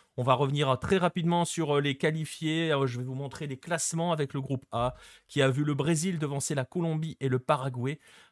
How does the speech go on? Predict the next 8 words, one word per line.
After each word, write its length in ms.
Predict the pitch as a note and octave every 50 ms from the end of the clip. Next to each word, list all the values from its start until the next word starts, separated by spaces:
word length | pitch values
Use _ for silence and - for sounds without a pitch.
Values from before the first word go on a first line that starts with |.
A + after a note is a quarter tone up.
| -
Euh, 100 | G#2+ G#2+
les 260 | G#2+ A2 B2+ C3 C#3+ D3+
éliminés 440 | C#3+ C#3 C3+ C#3 C3 B2+ C3+ C3+
sont 180 | B2+ - B2+ A2
l'Argentine 720 | A#2 B2+ B2 B2+ A2+ - B2+ A#2+ - - C3 B2 A2+ G#2+ -
et 120 | B2 A#2+
le 240 | G#2+ A2 A2 - - _ _ _ -
Pérou. 360 | E3 D#3+ D#3+ F#3+ F#3+ G#3